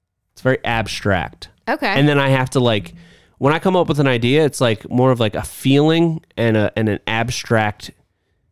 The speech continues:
Speaker 1: thing. And sometimes it's, like, a shape or a color in
Speaker 2: Hmm.
Speaker 1: my mind.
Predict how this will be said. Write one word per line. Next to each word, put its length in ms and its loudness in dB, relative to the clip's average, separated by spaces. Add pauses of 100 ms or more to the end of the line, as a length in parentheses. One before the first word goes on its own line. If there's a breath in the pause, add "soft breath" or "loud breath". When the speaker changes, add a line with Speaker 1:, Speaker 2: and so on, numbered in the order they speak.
(540)
Speaker 1:
thing. 560 0
And 120 -2
sometimes 420 0
it's, 120 -6
like, 140 0
a 40 -6
shape 520 -2
or 180 0
a 280 -2 (220)
color 580 -2 (520)
in 80 -2
Speaker 2:
Hmm. 60 4
Speaker 1:
my 80 4
mind. 720 0